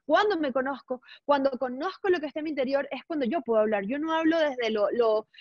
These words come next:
lo que no sé, sino de lo que me afecta. ¿Y qué tengo que hacer yo ahí? En algún punto debo dejarlo ir, intentar solucionar, pero si eso ya no se puede,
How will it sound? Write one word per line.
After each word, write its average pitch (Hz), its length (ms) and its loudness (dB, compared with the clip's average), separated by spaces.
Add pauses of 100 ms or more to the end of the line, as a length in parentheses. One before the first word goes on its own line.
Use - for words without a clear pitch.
(140)
lo 254 160 6
que 240 140 2
no 269 180 2
sé, 311 220 0
sino 302 240 -2
de 233 80 0
lo 226 100 0
que 214 100 -4
me 208 120 -2
afecta. 220 480 0
¿Y 262 80 -2
qué 392 100 4
tengo 453 260 4
que 349 80 6
hacer 285 240 2
yo 254 120 6
ahí? 214 180 4 (540)
En 277 180 2
algún 285 240 4
punto 427 380 4
debo 330 260 2
dejarlo 285 340 2
ir, 269 220 2
intentar 277 480 0
solucionar, 311 580 2
pero 269 140 -12
si - 140 -12
eso - 180 -2
ya 403 80 -2
no 392 80 -4
se - 140 -6
puede, 247 380 0